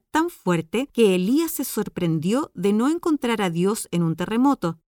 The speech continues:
Leemos que después de que la reina Jezabel amenazó con matarlo, él viajó al monte Horeb, otro nombre para el Sinaí. Para su sorpresa,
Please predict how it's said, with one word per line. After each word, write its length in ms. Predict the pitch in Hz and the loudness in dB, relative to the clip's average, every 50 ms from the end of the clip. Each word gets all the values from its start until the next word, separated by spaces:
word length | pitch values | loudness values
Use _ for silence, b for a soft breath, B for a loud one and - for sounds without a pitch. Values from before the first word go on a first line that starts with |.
| _ _ _ - | _ _ _ -6
Leemos 520 | - 175 180 190 196 208 214 202 196 - - | -2 0 2 2 2 2 2 0 -2 -4 -4
que 140 | - 190 | -2 -2
después 640 | 180 175 170 - _ - 233 254 254 240 - - - - | 0 -2 -2 -6 _ -4 -2 -2 -2 -2 -4 -10 -14 -14
de 240 | - 156 147 185 180 | -12 -6 -4 -4 -2
que 160 | 180 - 180 | -2 -2 -2
la 120 | 175 170 170 | 0 0 -2
reina 380 | 160 180 196 208 220 220 214 | -2 -2 -2 0 0 -2 -4
Jezabel 560 | 190 - - 170 - 185 170 156 - - 202 - - | -4 -6 -8 -8 -6 -6 -4 -2 -2 -2 -4 -4 -2
amenazó 580 | 185 180 175 165 165 165 - - - - 277 | -2 0 0 -2 -2 -6 -8 -10 -6 -6 -6
con 160 | - - 220 196 | -2 0 0 0
matarlo, 600 | 185 170 165 220 208 175 156 160 160 196 254 _ | 0 -2 0 0 -2 0 0 -2 -4 -4 -4 _
él 140 | - 294 311 | -2 -2 0
viajó 400 | 311 330 359 339 - - 277 269 | 0 0 0 0 0 0 2 2
al 120 | 247 233 220 | 2 2 2
monte 380 | 208 208 208 214 202 - 185 | 0 0 0 -2 0 0 0
Horeb, 300 | 180 175 - 277 277 226 - - _ _ _ _ _ - | 0 2 2 0 0 -2 -4 -10 _ _ _ _ _ -2
otro 260 | - 277 294 349 339 | -2 -2 0 0 2
nombre 380 | 311 269 262 254 240 269 285 285 | 2 4 4 2 2 0 -2 -2
para 180 | - - 175 170 | 0 0 0 0
el 80 | 165 | 0
Sinaí. 540 | 170 - - 220 247 269 269 220 170 147 _ _ _ _ _ _ _ _ _ _ _ _ _ | -2 -2 -2 0 2 2 2 2 0 -2 _ _ _ _ _ _ _ _ _ _ _ _ _
Para 200 | - 202 175 156 | -4 -4 -2 -4
su 120 | - - | -4 -6
sorpresa, 720 | 151 - 180 170 - - 220 240 262 - - - 226 233 | -6 -6 -6 -6 -2 0 0 0 0 0 -2 -4 -4 -4